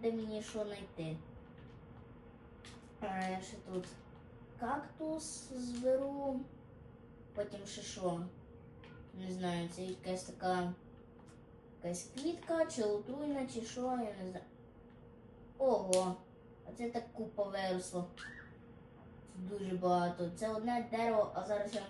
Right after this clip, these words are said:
покажу, як воно виглядає без того всього. Ага.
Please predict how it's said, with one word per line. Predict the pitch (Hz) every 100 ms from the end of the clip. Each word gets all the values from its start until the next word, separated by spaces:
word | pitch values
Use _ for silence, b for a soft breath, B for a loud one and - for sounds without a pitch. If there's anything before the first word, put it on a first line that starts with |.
| -
покажу, | 202 202
як | 190 190
воно | 196 190
виглядає | 185 185 180 180 175 170 -
без | 175 160 160
того | - - 160 160 160
всього. | - 160 160 165 - - - - - - - - -
Ага. | 160 156